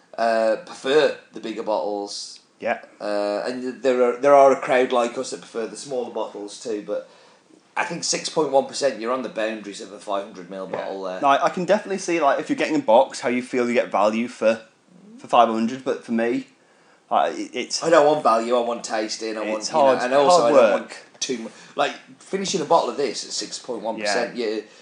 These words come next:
Speaker 1: you're on a bit of a mission, aren't you, really?
Speaker 2: Th-, although, you said that there have been some, there must admit, with some of those pale ales that we've had, where I would, you know,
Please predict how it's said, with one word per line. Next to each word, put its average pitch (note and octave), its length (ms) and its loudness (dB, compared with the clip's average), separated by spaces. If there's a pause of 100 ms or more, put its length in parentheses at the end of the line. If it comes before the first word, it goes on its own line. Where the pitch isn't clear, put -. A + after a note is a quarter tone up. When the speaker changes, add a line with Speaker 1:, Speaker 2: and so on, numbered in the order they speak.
(120)
Speaker 1:
you're C#3 120 -2
on C#3 60 -2
a A#2+ 40 -12
bit G#2+ 120 -6
of G2 100 -8
a F#2+ 40 -10
mission, C3 320 -4
aren't B2+ 220 -2
you, G#2 100 -6
really? A2 380 -8 (220)
Speaker 2:
Th-, F#3 100 2
although, F#3+ 380 4
you F#3+ 80 -4
said A3+ 160 4
that D#3+ 240 2
there F3+ 100 10
have E3 100 2
been D#3+ 120 -2
some, G3 400 0 (260)
there C#3+ 80 -2
must F3+ 140 -4
admit, F3 200 0
with D3+ 140 6
some E3+ 180 -4
of E3+ 60 2
those E3 140 -2
pale D#3+ 240 4
ales D#3+ 220 4
that D3+ 80 -10
we've D#3 120 -2
had, F#3+ 300 -2 (340)
where C#3+ 180 4
I C3+ 100 8
would, C#3+ 200 -4 (140)
you C4+ 100 -12
know, D3+ 180 -4